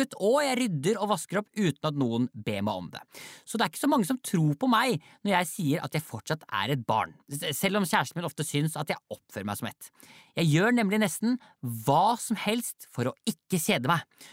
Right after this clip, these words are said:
og da gjør jeg ofte ting som barn driver med. Så, denne boka heter hundre og en ting å gjøre før du blir voksen, men sannheten er at dette er hundre og en ting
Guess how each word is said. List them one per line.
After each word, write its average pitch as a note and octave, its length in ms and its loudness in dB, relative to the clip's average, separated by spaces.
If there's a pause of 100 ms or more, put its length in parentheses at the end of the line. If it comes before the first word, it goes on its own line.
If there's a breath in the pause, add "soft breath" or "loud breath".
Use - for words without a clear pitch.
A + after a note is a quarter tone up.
(120)
og C3+ 160 -2
da D3+ 240 4
gjør C#3+ 220 2
jeg B3 100 -2
ofte - 240 -4
ting D4+ 220 0 (180 soft breath)
som C4 320 0
barn C3 480 4
driver G#2 400 -4
med. - 140 -16 (340)
Så, C#4 160 4 (640)
denne B3 240 4
boka G#3+ 300 2
heter G#3+ 400 0 (480)
hundre G3 260 4
og - 80 -6
en F#3+ 200 0
ting F3+ 280 0
å G3 100 0
gjøre D#3+ 220 2
før C#3+ 240 0
du F3 100 0
blir F3+ 140 0
voksen, B3+ 400 -2
men C#3 160 0
sannheten F3 540 0
er G#3 220 2 (340 loud breath)
at A#2 100 -8
dette D3+ 260 -2
er G3+ 320 2 (360 soft breath)
hundre G3 360 4
og F3+ 180 -6
en G#3 200 2
ting A3+ 300 2